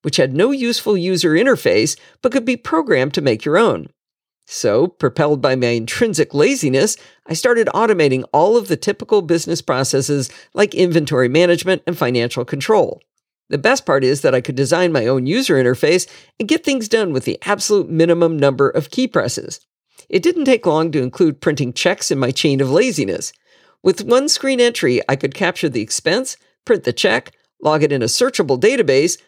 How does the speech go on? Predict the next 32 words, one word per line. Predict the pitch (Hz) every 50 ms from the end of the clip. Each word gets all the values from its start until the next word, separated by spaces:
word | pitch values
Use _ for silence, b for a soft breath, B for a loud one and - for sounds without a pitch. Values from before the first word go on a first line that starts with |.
| b b - -
update | - 294 - 226 165 127
account | 127 - - 233 240 226 -
balances, | 226 208 208 208 208 208 220 208 196 - - _ -
and | 240 254 262 247 233 -
print | - 175 170 - 170
out | 147 147 127
a | 123
year-end | 123 151 208 214 208 196 180 165
report | 175 170 - - 156 143 131 -
for | - 139
the | 135 139 131
accountant. | 131 - - 147 120 - - - - _ _ _ _ _ _ _ _ _ _ -
Thus | 143 190 214 -
began | - - 185 185 202 180 180 160
my | 131 110
long | 120 127 139 160 175 180 170
relationship | 165 165 147 135 147 139 - 143 143 - 139 -
with | 135 113 -
this | 123 123 -
printer. | - - 156 147 - - - - _ _ _ _ _ _ b b b b b b b b
My | - 135
D-Base | 139 - 226 262 302 247 208 220 214 -
programs | - 185 160 139 131 127 127 135 127 -
have | 131 123
evolved | 123 113 110 151 151 151 139 127
over | 139 120 117 127
the | 120 139
years, | 175 214 202 160 156 160 -
and | - - 151
they | 160 170
still | - - 254 262 247
manage | 214 196 190 190 190 170